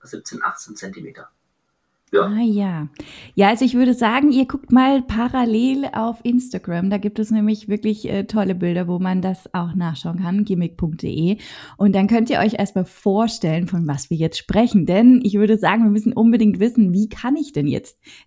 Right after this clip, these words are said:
Speaker 2: den, äh, Tag sozusagen digital erleben? Was kann dieses Gimmick denn alles mir zeigen?
Speaker 1: Genau,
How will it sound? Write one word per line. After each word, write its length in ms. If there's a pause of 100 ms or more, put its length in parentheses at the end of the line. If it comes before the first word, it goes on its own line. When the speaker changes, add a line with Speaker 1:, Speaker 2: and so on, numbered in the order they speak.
Speaker 2:
den, 240
äh, 400
Tag 400 (200)
sozusagen 760
digital 600
erleben? 520
Was 180
kann 360
dieses 500 (300)
Gimmick 480
denn 420
alles 540 (100)
mir 340
zeigen? 640 (480)
Speaker 1:
Genau, 340